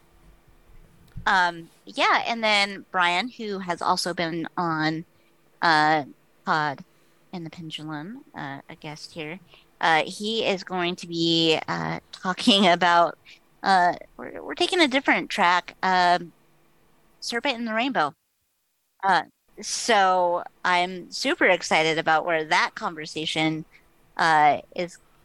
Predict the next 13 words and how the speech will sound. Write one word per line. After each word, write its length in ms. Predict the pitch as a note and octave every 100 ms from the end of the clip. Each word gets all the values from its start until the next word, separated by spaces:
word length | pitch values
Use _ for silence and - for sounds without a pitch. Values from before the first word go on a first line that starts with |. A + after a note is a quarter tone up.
| _ _ _ -
gonna 240 | G3+ F3+
go. 200 | E3+ D#3
And 180 | - F#3+
then, 340 | F#3 F3 F3+ - _ -
yeah, 340 | C4 D#4 D#3+
I, 460 | G#2 F3+ E3+ F3 E3+ G3+
in 100 | F#3+
January, 640 | F#3 F#3 F3+ F3+ F#3 F#3+
going 300 | F#3+ F3+ F#3
to 120 | F#3
be 260 | G3 F#3+ G3+
delving 380 | F#3 F#3 F#3 F#3
into 640 | F3 E3 - E3+ E3 E3